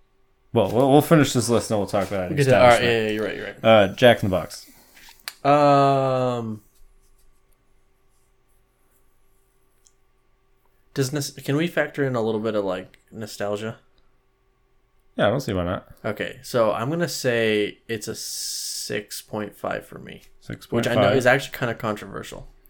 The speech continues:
Speaker 1: That's as almost,
Speaker 2: And then
Speaker 1: that's as
Speaker 2: once
Speaker 1: high
Speaker 2: you,
Speaker 1: as Wendy's for
Speaker 2: once
Speaker 1: me.
Speaker 2: you give your rating, I'll tell you why.
Speaker 1: Um, Jack in the Box,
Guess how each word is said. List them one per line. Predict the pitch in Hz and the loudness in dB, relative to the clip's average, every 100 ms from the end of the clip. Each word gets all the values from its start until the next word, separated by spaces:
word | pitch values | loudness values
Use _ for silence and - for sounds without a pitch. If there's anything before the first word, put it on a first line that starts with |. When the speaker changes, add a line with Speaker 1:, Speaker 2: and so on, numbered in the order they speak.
| _ _ _ _ _ | _ _ _ _ _
Speaker 1:
That's | 127 117 | -8 -6
as | 117 87 - - | -4 -4 -6 -6
almost, | 104 101 | -4 -2
Speaker 2:
And | 117 | 4
then | 127 | 4
Speaker 1:
that's | 123 | 6
as | 139 | 6
Speaker 2:
once | 147 | 10
Speaker 1:
high | 131 | 10
Speaker 2:
you, | |
Speaker 1:
as | 117 | 8
Wendy's | 98 101 - 98 - | 4 0 0 -4 -4
for | - | -2
Speaker 2:
once | 139 139 | 0 -2
Speaker 1:
me. | 143 | -6
Speaker 2:
you | |
give | 127 131 120 | -4 -2 -2
your | 110 113 | -4 -2
rating, | 110 104 101 | 0 -2 -2
I'll | 95 | -8
tell | - 101 | -10 -12
you | 101 | -12
why. | 98 - 69 - - - _ - - _ _ _ _ _ _ | -14 -12 -12 -12 -16 -20 _ -20 -20 _ _ _ _ _ _
Speaker 1:
Um, | - 113 123 123 123 123 - | -2 2 6 6 4 0 -6
Jack | - 147 190 - | -4 -2 -2 -4
in | 175 | -2
the | |
Box, | 160 165 156 151 151 147 - - - | -2 4 6 8 6 4 -4 -10 -10